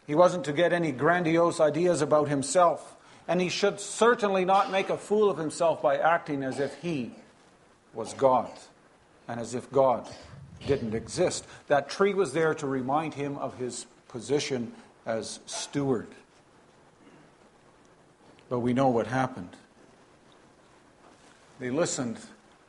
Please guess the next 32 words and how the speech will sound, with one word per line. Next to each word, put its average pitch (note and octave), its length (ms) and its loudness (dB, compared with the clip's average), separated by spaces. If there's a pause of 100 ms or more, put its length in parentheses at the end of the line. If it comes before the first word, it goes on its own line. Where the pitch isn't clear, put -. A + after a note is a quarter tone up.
(200)
to C#3 100 -6
the B2+ 120 0
lie. A#2 420 2 (540)
They C#3+ 120 0
listened F#3 420 2
to F3+ 80 2
the D#3 120 0
serpent. D#3+ 520 2
They C#3 160 0
ate E3+ 260 -2
from D3+ 180 0
the C3+ 80 2
tree. C#3 500 -2 (280)
And C#3+ 160 0
they D3 100 4
disregarded E3+ 840 4
the D3 80 6
warning D#3+ 480 4 (240)
of D#3 160 2
that D#3 280 4 (400)
tree, C#3+ 420 -2 (520)
that C#3+ 220 4
sermon D#3 640 4
in C#3+ 80 0
the C3 80 0
center C#3+ 400 0
of C3+ 80 2
the C3 80 0
garden. C3 420 4 (1040)
And D#3 160 4
Adam F3+ 260 8
said, F3 260 2